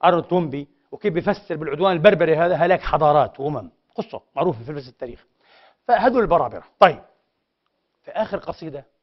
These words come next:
إيش بقول إيه؟ كفافي قسطنطين بقول: "ما لي أرى الميادين وقد أقفرت، ما بال الناس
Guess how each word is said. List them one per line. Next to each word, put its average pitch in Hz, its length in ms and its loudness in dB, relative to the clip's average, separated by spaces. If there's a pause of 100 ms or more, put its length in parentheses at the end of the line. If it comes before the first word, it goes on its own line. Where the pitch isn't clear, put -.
(100)
إيش 185 100 -6
بقول 151 240 -6
إيه؟ 156 200 -8 (160)
كفافي 151 380 -2 (160)
قسطنطين 131 460 -10 (540)
بقول: 180 560 2 (1200)
"ما 214 320 0
لي 180 180 -2
أرى 208 140 4
الميادين 180 680 -4
وقد 180 280 2
أقفرت، - 640 -10 (1080)
ما 220 180 4
بال 254 260 4
الناس 214 540 -2